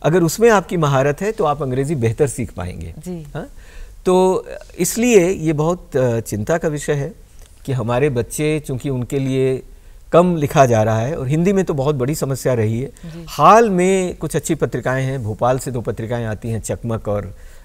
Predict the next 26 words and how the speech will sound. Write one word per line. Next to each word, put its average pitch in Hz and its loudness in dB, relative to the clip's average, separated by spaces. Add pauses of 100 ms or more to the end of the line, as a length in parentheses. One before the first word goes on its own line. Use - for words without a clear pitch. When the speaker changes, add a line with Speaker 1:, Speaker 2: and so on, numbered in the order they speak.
Speaker 1:
अ, 98 -2
साइकिल 113 0
नाम 104 -2
की। 117 -10 (100)
Speaker 2:
ओके। - -12
Speaker 1:
पहले 175 6
जो 202 2
पत्रिकाएं 180 0
आती 175 0
थी 185 -4
इतनी 170 -2
अच्छी 170 0
नहीं 98 2
थी, 101 -6
वो 87 -6 (140)
Speaker 2:
हम्म। 185 -12
Speaker 1:
कमर्शियल 139 2
थी 160 -6 (240)
और, 117 2
अ, 107 -2
उनका 117 -4
स्तर 170 4
अच्छा 131 -2
नहीं 101 -2
था। 120 -8
Speaker 2:
जी। - -14